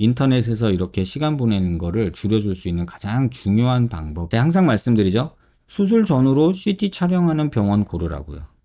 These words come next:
이게 제일 중요해요. 답변 되셨길 바래요. "원장님, 노블캡 말고 본시멘트로 귀종만 하고 싶은데 이런 경우에도 윗입술 얇아짐 현상, 옆모습에서 입술 커브 줄어드는 현상 생길까요?"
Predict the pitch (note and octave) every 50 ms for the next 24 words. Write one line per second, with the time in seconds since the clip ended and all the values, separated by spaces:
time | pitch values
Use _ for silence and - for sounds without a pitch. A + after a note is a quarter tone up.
0 | _ _ _ _ _ _ _ _ _ _ _ _ _ - G2+ F#2+ G2 A2 G#2 -
1 | - - G#2+ A#2+ B2+ B2 B2 F#2 E2+ E2 D2+ D2 D2+ C#2+ C#2+ - _ _ _ _
2 | - G2 F#2 - A2 G2+ F#2 F2+ F2 F#2+ F#2 - G#2+ G2 F#2 E2+ D#2+ F2 E2+ E2
3 | F#2+ C#3 F3+ - _ - A#2 C3 D#3 F3 F3+ F3+ D#3+ B2+ C#3 D3+ F3+ G#3 G#3+ -
4 | G#3 F#3+ F3+ F3 E3+ D#3+ D#3+ D3+ - C#3+ D3 C#3+ - F3+ F3+ F3+ F3+ E3+ E3 E3+
5 | - D#3+ D#3 D#3 C#3+ - - A2+ A#2+ C#3 C#3+ D3 D3 C#3+ C#3+ C#3 C#3 C#3+ C3+ -
6 | - - - B2 A#2 B2 B2+ A#2+ G#2 G#2 A2+ C3+ C#3+ D3 C#3+ C#3 C#3 C3+ C3+ B2+
7 | A#2+ B2+ A2 F#2+ G2+ G#2+ B2 B2+ C3 C3 B2+ B2 - - - C3+ C3 C3 A#2+ G2
8 | F#2 F#2+ F#2+ F#2+ A2 G#2+ G2+ - A#2+ A#2 A#2 A2+ G#2+ G2 F#2+ F#2+ F#2 G#2 A2 A2+
9 | G#2 F#2 F2+ E2+ F2 F2+ F#2+ G2+ G#2+ A2+ A#2 A2+ - A#2 A2+ G#2 - A#2+ G#2 F2+
10 | F2 - - A#2 A#2 - - C3 B2+ B2+ A#2+ - - G#2 G#2+ G2+ A2 G#2+ G#2+ G#2+
11 | A2+ A2+ A2 A2 A2 - A2+ A#2+ A#2+ B2 A#2+ B2 - F2 F2 E2